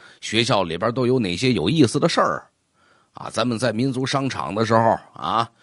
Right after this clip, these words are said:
怎么一块儿携手并肩？出来之后，永忠哥你怎么支持我啊？全民你又怎么来请我？咱俩怎么把这公司做大做强？”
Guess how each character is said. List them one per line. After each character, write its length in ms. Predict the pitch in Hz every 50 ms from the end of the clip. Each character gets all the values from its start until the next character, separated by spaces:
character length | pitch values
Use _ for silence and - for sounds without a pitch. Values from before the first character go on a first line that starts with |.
| - _ _
怎 160 | - - 82
么 80 | 85 98
一 120 | 98 131
块 180 | 143 - 113 104
儿 20 |
携 240 | 92 - - 135 143
手 160 | 113 104 87
并 240 | 104 143 131 101 101
肩？ 460 | 98 147 165 165 165 160 135 - - _ _ _ _ _ _ _ _ _ _ _ -
出 200 | - - 143 147
来 160 | 131 139 160
之 200 | 147 156 180 175
后， 420 | 139 185 190 147 90 76 - _ _ _ _ _ _ _ _ _ -
永 220 | 90 90 87 101
忠 180 | 123 165 170 156
哥 140 | 156 175
你 160 | 165 143 165 165
怎 140 | 131 120
么 100 | 123 143
支 160 | 135 160 185 165
持 140 | 131 147
我 300 | 180 170 123 82 82 92 123 139 143 - - - -
啊？ 220 | - 80 80 80 80
全 240 | - - - 117 -
民 260 | 151 139 156 170 151
你 60 | 113
又 180 | 117 147 151 127
怎 100 | 104 107
么 80 | 127
来 180 | 135 135 156 180
请 260 | 151 123 135 165 190
我？ 440 | 165 - 64 78 123 139 127 - _ _ _ - _ _
咱 240 | - - 95 131 143
俩 240 | 120 92 110 135
怎 140 | 123 101 85
么 100 | 117 135
把 160 | 107 78 69
这 140 | 95 113 113
公 200 | 95 131 156 151
司 180 | 131 - 151 147
做 180 | - 147 113
大 160 | 104 107 - 139
做 180 | 160 156 123
强？” 200 | 113 - - 98